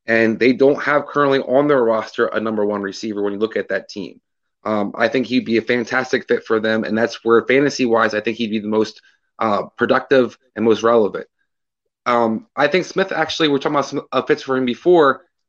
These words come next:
but I think I looked at kind of the teams coming after him. I think he actually would be a nice fit, um, for,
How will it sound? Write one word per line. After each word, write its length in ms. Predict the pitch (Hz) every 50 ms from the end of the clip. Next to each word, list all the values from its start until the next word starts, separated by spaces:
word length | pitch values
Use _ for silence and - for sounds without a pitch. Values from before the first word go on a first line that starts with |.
| _ _
but 100 | - 127
I 120 | 147 156
think 280 | 151 180 175 139 127 - _ -
I 140 | 135 139 139
looked 200 | 135 160 160 165
at 160 | 165 151 -
kind 160 | - 147 147 147
of 80 | 139
the 100 | 139 135
teams 200 | - 156 151 131
coming 240 | - 143 139 139 139
after 280 | 151 160 156 - 147 127
him. 300 | 131 131 123 123 117 - _ - - - _ _ _ _
I 140 | - 147 190
think 220 | 190 220 226 214
he 180 | - 208 202 185
actually 320 | 170 170 160 - - 170
would 120 | 160 147 131
be 200 | 147 143 131 127 -
a 80 | 131
nice 240 | 123 127 135 127 -
fit, 340 | - - 135 139 - - _ _ _ _ _ _ _
um, 320 | - 123 123 123 123 120 110
for, 480 | _ - 156 175 180 170 160 143 -